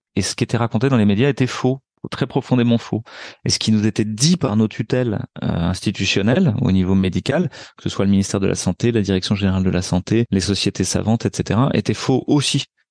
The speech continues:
euh, n'était pas ce qu'il fallait faire pour que les gens aillent bien. Et donc, on, on, j'ai pas été le seul, on a, on a réagi collectivement en essayant de discuter avec nos tutelles,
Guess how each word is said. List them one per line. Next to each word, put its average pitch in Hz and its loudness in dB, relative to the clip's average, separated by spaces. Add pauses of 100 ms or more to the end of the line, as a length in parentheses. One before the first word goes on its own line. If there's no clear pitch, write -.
(160)
euh, 92 2
n'était 92 2
pas 156 0
ce - -6
qu'il 127 0
fallait 104 0
faire 147 -2
pour - -4
que - 0
les 98 2
gens 104 2
aillent 101 2
bien. 92 0 (480)
Et 131 0
donc, 131 0
on, 92 2 (220)
on, 90 0
j'ai 92 -2
pas 135 0
été 139 0
le 92 -2
seul, 180 -2
on 101 2
a, 90 2
on 95 2
a 92 2
réagi 107 0
collectivement 110 0
en 113 4
essayant 127 2
de 123 2
discuter 110 -2
avec 110 0
nos 95 2
tutelles, 147 -2